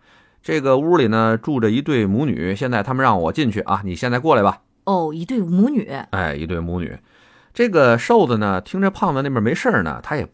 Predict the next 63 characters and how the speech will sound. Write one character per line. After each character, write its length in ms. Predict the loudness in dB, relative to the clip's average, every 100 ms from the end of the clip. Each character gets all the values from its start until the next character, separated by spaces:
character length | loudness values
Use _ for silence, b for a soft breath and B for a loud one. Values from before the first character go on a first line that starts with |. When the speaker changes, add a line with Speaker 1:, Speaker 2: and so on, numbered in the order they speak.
| _ -12
Speaker 1:
就 80 |
想 160 | -10 -10
了， 80 | -8
不 100 | -4
那 80 | -2
么 80 |
赶 220 | 0 -2 0
了， 220 | -4 0
刚 160 | 0 0
吃 160 | 2
完 160 | 2 4
饭， 240 | 0 -4
对 120 | -6 -2
身 240 | 2 2
体 100 | 0
不 160 | -6 -8
好。 140 | -10 -14
Speaker 2:
嗨， 240 | -2 0 2 2 0
Speaker 1:
<laughs> 240 | -4 -10
Speaker 2:
真 140 | -8 -6
养 120 | -8
生。 160 | 0
Speaker 1:
哎， 200 | 4 6
溜 240 | 6 6 6
溜 160 | 4
达 180 | 2 2
达， 180 | 2 2
溜 160 | 2 2
溜 140 | 2
达 160 | 0 0
达， 240 | 0 -2 -4
就 200 | -2 -2
走 300 | 0 0 2
到 180 | 2
了 140 | 2 0
这 160 | -2
个 340 | -4 -4 -6 -8 -20 -20
说 220 | -4 -2
的 80 | 0
案 160 | 2 2
发 200 | 2 0
地 200 | 2 0
点 200 | 0 0
那 80 | 0
栋 160 | 0
第 120 | 2 2
五 160 | 0
座 220 | 2 2
那 140 | 2 -2
个 100 | -4
大 160 | -4
楼。 260 | -4 -6 -8 -6
Speaker 2:
嗯。 340 | -2 0 -2 -6 _ -2
Speaker 1:
到 240 | 0 0 -4
门 240 | -8 -10
口 280 | -10 -12 -12 -8
人 220 | -8 -8
就 120 | -8
傻 300 | -6 -6 -6
了。 320 | -10 -16 -18 _
Speaker 2:
怎 160 | -6 -6
么 80 | -4
了？ 240 | -6